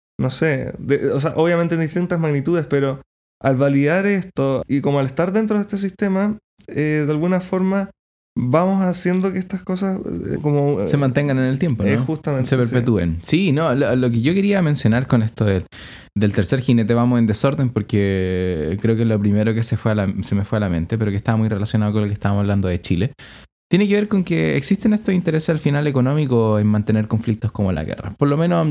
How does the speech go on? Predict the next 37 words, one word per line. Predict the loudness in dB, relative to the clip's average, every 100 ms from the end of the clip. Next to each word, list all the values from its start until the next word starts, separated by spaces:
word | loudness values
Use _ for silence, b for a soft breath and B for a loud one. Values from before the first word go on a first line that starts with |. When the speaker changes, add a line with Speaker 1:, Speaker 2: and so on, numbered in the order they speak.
| 2
Speaker 2:
dentro | 2 2
de | 2
todos | 4
los | 2
intereses | 2 2 2
económicos | 2 2 2 0 -2
que | 0
manipulan | 2 2 2 0 0
la | 0
política, | -2 -2 0 0
uno | 2 0 -2 B B B
que | 2 2 2
resulta | 0 0 2
muy | 2 2 0
terrible, | 0 2 2 2 0
siento | 0 0 0
yo, | 0 0
es | 0 0 0
el | 0
hecho | -2 0 0
de | 0
que | 0 0 0 0 0 -2 B B -4
existen | -4 -2 0 2
intereses | 2 -2 -2 0
directos | 0 2 0
en | 2
la | 0
guerra. | 0 0
No | 2 2
solo | 2 0 0 0
en | 0 2
la | 2
venta | 0 0 0
de |
armamentos, | 0 2 0 -2 -2 -4
que | 0 0 0
es | -2